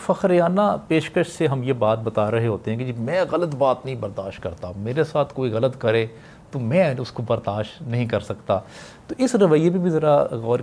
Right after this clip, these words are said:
اے، فرمائیے گا کہ جب کسی سے کوئی غلط بات ہو جائے، ہوتی ہے نا معاشرے میں، ہم نے فیملیز میں بھی رہنا ہوتا ہے، ہم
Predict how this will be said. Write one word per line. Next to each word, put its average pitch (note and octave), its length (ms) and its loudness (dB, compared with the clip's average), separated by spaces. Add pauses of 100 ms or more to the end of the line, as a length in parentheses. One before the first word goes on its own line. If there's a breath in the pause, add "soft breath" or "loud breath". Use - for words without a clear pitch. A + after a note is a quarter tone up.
(140)
اے، B2 220 -2
فرمائیے A2+ 460 -2
گا G2+ 140 0 (600 loud breath)
کہ B2+ 600 -2
جب C#3 120 2 (100)
کسی D3 220 -8
سے D#3+ 120 -6
کوئی D3 160 0
غلط C3 180 4
بات A#2 420 -2
ہو A#2 140 0
جائے، G2 280 -2 (280)
ہوتی E3+ 320 -4
ہے C#3 40 -2
نا D3+ 100 -4
معاشرے A#2+ 360 -4
میں، A2+ 160 -4
ہم G#2+ 100 -2
نے A2 140 -4
فیملیز A2 420 -4
میں A2 80 -4
بھی G#2+ 120 -4
رہنا G#2 240 -4
ہوتا G2 360 -6
ہے، G2 60 -6
ہم G#2 240 -8